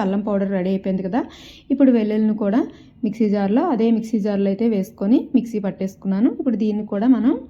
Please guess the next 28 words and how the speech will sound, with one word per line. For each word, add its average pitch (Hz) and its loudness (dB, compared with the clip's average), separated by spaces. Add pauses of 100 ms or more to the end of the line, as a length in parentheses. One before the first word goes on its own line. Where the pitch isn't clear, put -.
(560)
నీట్‌గా 214 0 (880)
జల్లించేసుకుంటే 226 -2
కనుక 202 -4 (140)
మనకి 226 0 (240)
గార్లిక్ 202 -2
పౌడర్ 196 -4
కూడా 208 0
రెడీ 190 0
అయిపోతుంది. 190 -2 (380)
బయట 202 -2 (100)
కొంటే 202 -2 (100)
మనకి 202 -6 (120)
చాలా 196 -4 (100)
కాస్ట్ 196 -8
పెట్టాలి, 214 -6 (140)
అలాగే 220 -4 (100)
హె-, 190 -8
అన్‌హెల్దీ 208 -2 (100)
కూడా 190 -6
కదా. 185 -2 (680)
ఇలా 247 2 (100)
చేసుకుంటే 214 -4
కనుక 202 -6 (120)
మనకి 247 0 (100)
చాలా 196 -2 (120)
తక్కువ 196 -4
కాస్ట్‌లోనే 202 -4 (100)
మనకి 233 -4